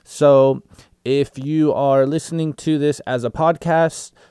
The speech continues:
I would definitely recommend that you go over to our YouTube channel and check out the visuals so that you can follow along and, and learn what I'm talking about.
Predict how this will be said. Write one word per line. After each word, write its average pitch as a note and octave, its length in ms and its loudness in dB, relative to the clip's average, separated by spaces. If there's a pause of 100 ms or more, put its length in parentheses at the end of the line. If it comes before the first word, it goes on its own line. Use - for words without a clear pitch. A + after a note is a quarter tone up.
(180)
I B2 220 2
would B2 420 0
definitely C3 380 0
recommend A#2 840 -2
that A2+ 160 -2
you A2+ 440 -4
go A2 280 2
over G#2+ 200 -2
to G#2+ 160 -4
our G#2 100 0
YouTube A#2+ 400 -4
channel B2 420 -4 (380)
and G#2+ 520 -2
check A2 220 -4
out G#2 220 0
the G#2+ 80 -6
visuals G#2+ 640 -2
so - 340 -4
that F#2+ 260 -2
you G2+ 200 -6
can G#2 180 -8
follow G2+ 340 -4
along A2+ 460 0
and, G2 260 -8
and G2+ 200 -10
learn G2+ 200 -6
what G2 120 -6
I'm F#2 100 -12
talking - 300 -16
about. - 240 -16